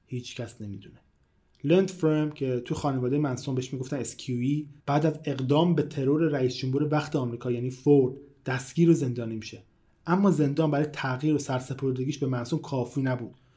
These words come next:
اون همراه افراد دیگه از خانواده منسون، یعنی ساندرا گود و دو نفر دیگه به خودشون می‌گفتن خواهران کلیسای چارلز منسون،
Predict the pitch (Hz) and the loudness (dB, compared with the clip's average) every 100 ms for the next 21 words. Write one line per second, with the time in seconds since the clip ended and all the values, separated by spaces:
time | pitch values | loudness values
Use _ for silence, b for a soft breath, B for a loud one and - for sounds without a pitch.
0 | b b 202 208 - 147 143 151 156 147 | b b 0 0 0 0 0 -2 -2 -4
1 | 127 143 143 147 135 139 139 139 127 120 | -4 -2 0 0 -2 -2 -4 -4 -6 -4
2 | 120 139 131 113 - 117 107 B B 131 | -4 -4 -4 -8 -6 -8 -8 B B -6
3 | 131 131 135 135 131 117 - 131 160 - | -6 -2 -2 -2 -2 -4 -2 0 0 -2
4 | B B 143 135 175 175 170 147 135 139 | B B -6 2 4 4 2 0 -2 -2
5 | 131 131 143 151 139 127 147 - 127 117 | -4 -2 -2 -2 -4 -2 -4 -2 -4 -2
6 | 127 151 151 - 120 127 123 131 123 123 | 0 0 -2 -2 -4 -4 -6 -2 -4 -4
7 | 123 120 147 135 | -8 -6 -4 -4